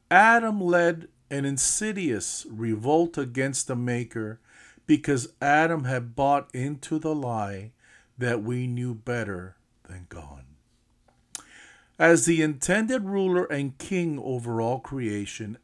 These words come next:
Adam represented all that he had dominion over throughout every generation, even until now. When Adam was driven from God's presence and the curse of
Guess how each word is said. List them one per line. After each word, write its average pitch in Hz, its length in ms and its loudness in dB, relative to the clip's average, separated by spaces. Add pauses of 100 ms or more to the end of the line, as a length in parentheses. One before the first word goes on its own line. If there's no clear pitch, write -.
(140)
Adam 196 500 0
represented 156 680 -2 (140)
all 196 580 2 (640)
that 123 220 2
he 131 220 0
had 135 440 0
dominion 120 720 -2
over 113 460 -4
throughout 110 500 -6 (100)
every 165 460 0
generation, 131 1000 -6
even 170 340 -2
until 160 300 -6
now. 147 380 -10 (1500)
When 151 260 4
Adam 277 320 4
was 269 180 -2
driven 165 400 4
from 131 320 -4
God's 143 320 2
presence 131 600 0
and 113 160 -2
the 120 80 -4
curse 180 420 -2
of 143 160 -2